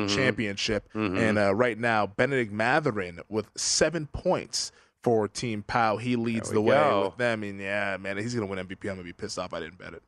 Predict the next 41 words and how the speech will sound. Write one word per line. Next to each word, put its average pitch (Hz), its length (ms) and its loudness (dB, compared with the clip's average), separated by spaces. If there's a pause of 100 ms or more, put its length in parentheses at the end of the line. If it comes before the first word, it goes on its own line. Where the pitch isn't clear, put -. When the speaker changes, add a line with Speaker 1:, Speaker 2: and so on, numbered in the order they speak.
(180)
Speaker 1:
But, 110 220 4
uh, 104 300 6
Speaker 2:
<laughs> - 20 -6
Speaker 1:
Ma-, 123 320 4
Mathurin, 143 640 2
Speaker 2:
That's 123 120 -6
Speaker 1:
who 123 120 0
has 107 180 0
been 107 240 0
playing 110 380 2
well, 104 160 4
he 110 160 -4
tried 127 300 2
it 87 120 -4
last 104 300 2
time 95 240 2
around, 90 340 2
and 87 100 -2
then 87 200 0
Scotty 95 400 0
Barnes 92 480 0
just 85 240 -12
laid 90 260 -4
the 85 80 -6
long 90 320 0
arm 87 220 2
of 80 80 -6
the 76 80 -4
law 87 420 2
on 73 160 -6
him 71 180 -12 (500)
a 95 120 2
moment 95 400 0
ago. 78 500 -2
Speaker 2:
<laughs> 143 60 -10 (560)
Yeah, 104 220 2
it, 127 200 4
it, 143 220 4 (760)
Benedict 165 400 2
Mather, 147 400 2
I, 139 120 4